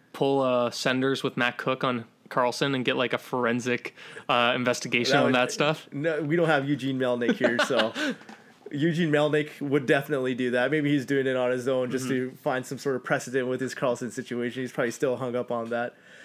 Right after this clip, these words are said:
Speaker 2: But look, just looking at the Flames roster,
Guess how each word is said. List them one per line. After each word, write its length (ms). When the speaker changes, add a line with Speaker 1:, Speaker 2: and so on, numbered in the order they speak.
Speaker 2:
But 380
look, 240
just 240
looking 220
at 100
the 80
Flames 440
roster, 600